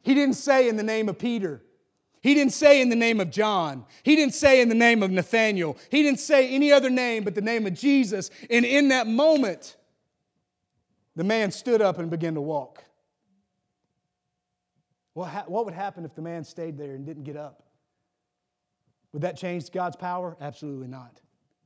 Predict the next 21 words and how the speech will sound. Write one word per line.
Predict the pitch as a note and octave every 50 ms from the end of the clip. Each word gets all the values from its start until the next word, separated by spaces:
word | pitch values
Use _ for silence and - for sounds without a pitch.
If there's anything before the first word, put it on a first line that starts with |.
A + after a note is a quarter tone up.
| _ _ _ _ _ _ _ _ _
Because | - B2 D#3 D3 -
God | - D#3+ D3+ D#3 C#3+
is | C3+ A2
real, | B2+ C3 C#3+ C#3+ C#3 A#2+ G2+ _ _ _ _ _ _ _ _ _ _ _ _ _ _ _
and | - C#3
he | C#3+
still | - - - E3 D3+
has | C#3 C#3+ C3+ -
power. | - D#3 C#3+ C3+ C3+ C3 A2+ G#2+ _ _ _ _ _ _ _ _ _ _ _ _ _
And | - D3 D#3
all | D3+ E3+ F3+ F3
we | F3 E3+
need | F3 F3 E3+ D#3
to | D3+
do | D3+ E3+ D#3+
is | D3+ C#3+ -
speak | - - - - F#3+ F3+ E3+ - _ _ _ -
the | E3 D#3+
name | E3 D#3+ D#3+ D#3+ D3+
of | C#3
Jesus | B2 A2+ E3 F3+ E3+ D#3+ C3+ C#3+ C3+ -